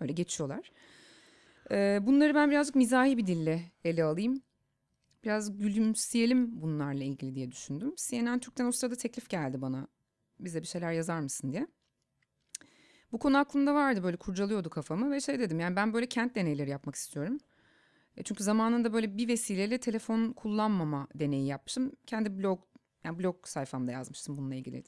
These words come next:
şeylerimi, e, deneyimlerimi. Ve şey dedim, her hafta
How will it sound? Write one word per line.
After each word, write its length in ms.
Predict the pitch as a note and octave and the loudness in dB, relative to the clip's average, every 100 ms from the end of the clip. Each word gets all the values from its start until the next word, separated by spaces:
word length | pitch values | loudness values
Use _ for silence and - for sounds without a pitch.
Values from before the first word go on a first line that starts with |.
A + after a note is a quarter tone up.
| - | -14
şeylerimi, 460 | - C#3 C3+ A3+ D#4 _ _ _ - _ - | -10 -8 -6 -6 -10 _ _ _ -20 _ -12
e, 40 | D#3 D3+ D3 D3 - | -8 -6 -6 -8 -6
deneyimlerimi. 680 | D#3 D3+ C#3+ C#3+ C#3+ A#3+ D#4 - - _ _ _ _ _ D#4 | -2 0 0 -2 -2 -4 -6 -14 -20 _ _ _ _ _ 0
Ve 80 | |
şey 200 | E4 E4 | 2 4
dedim, 300 | C4 G3 G3 G#3 | 4 2 0 0
her 140 | B3+ | 2
hafta 500 | G#3+ D#3+ - C4+ F4+ | 2 2 -4 -6 -6